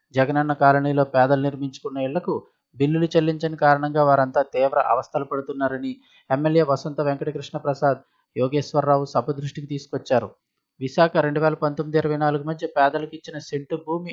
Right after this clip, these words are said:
ఇళ్ల పట్టాల్లో పెద్ద ఎత్తున అక్రమాలు జరిగాయి. వాటిపై ఇప్పుడు విచారణ జరిపించాలని ఎమ్మెల్యే ఘనబాబు కూడా డిమాండ్ చేశారు. గత ప్రభుత్వంలో పేదలకు కట్టిన ఇళ్లు జైళ్లలా ఉన్నాయి. స్టాంప్ పేపర్పై జగన్ ఫోటో ముద్రించి పేదలకు ఇచ్చిన ఇళ్ల పట్టాలు అసలు చెల్లుతాయా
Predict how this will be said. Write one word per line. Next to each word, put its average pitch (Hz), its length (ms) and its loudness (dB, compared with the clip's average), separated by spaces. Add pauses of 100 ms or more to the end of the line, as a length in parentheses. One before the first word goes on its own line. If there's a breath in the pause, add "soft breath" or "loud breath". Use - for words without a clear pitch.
ఇళ్ల 143 120 -4
పట్టాల్లో 143 500 0
పెద్ద 127 300 -2
ఎత్తున 151 320 0
అక్రమాలు 139 460 -4
జరిగాయి. 139 520 -4 (300 soft breath)
వాటిపై 156 360 4
ఇప్పుడు 156 200 0
విచారణ 147 440 2
జరిపించాలని 143 720 0
ఎమ్మెల్యే 139 420 -2
ఘనబాబు 135 420 2
కూడా 135 200 -2
డిమాండ్ 127 420 -4
చేశారు. 120 320 -6 (440)
గత 131 180 -4
ప్రభుత్వంలో 135 540 0
పేదలకు 131 420 2
కట్టిన 127 300 -2
ఇళ్లు 147 160 0
జైళ్లలా 131 540 4
ఉన్నాయి. 120 320 -2 (300)
స్టాంప్ 139 540 0
పేపర్పై 135 440 0
జగన్ 131 420 0
ఫోటో 131 240 0
ముద్రించి 139 720 -6
పేదలకు 135 420 0
ఇచ్చిన 139 240 -10
ఇళ్ల 131 160 -4
పట్టాలు 131 520 0 (360 soft breath)
అసలు 135 320 -4 (120)
చెల్లుతాయా 147 560 2